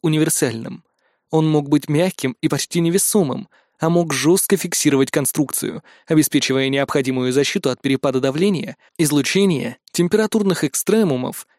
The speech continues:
и прочих прелестей открытого космоса. Как жаль, что на мне не было ничего подобного, когда я впервые оказался в этом времени.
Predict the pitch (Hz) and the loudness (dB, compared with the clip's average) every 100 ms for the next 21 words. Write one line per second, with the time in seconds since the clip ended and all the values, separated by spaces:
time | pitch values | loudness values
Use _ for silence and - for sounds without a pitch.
0 | - 165 139 139 156 147 - 143 131 127 | -4 -2 0 0 0 -4 -2 -2 0 -2
1 | 139 120 - 139 127 127 135 127 127 - | 0 -2 0 -2 0 0 -2 -2 -4 -6
2 | - - _ _ _ _ _ _ - - | -8 -16 _ _ _ _ _ _ -10 -6
3 | 151 135 170 156 - 143 139 147 143 143 | -2 0 0 0 -4 -4 -2 -2 -2 0
4 | 143 143 147 - 160 131 135 131 175 147 | 0 0 -4 -2 0 0 -2 -2 -2 -2
5 | 120 - _ _ - 147 143 139 - 135 | -10 -10 _ _ -4 0 2 2 2 2
6 | 156 160 127 139 131 143 135 131 151 147 | 4 4 2 -2 0 0 2 0 0 -2
7 | 143 113 - 175 | -4 -6 -12 -18